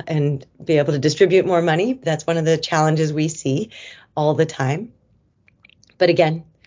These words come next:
hopefully that's gonna be a, a challenge that we were all up, up to, um, take on.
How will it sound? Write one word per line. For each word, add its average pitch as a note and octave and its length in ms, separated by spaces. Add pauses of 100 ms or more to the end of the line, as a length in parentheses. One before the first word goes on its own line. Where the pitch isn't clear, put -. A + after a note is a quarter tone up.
(200)
hopefully E3 300
that's D#3 180
gonna E3 200
be D3 480 (160)
a, C#3 260 (120)
a D#3+ 60
challenge D#3+ 420
that C#3+ 100
we D3+ 80
were D3+ 100
all D3+ 140
up, D3 220 (500)
up E3 240
to, D3 320
um, C#3+ 280
take D#3 260
on. E3+ 280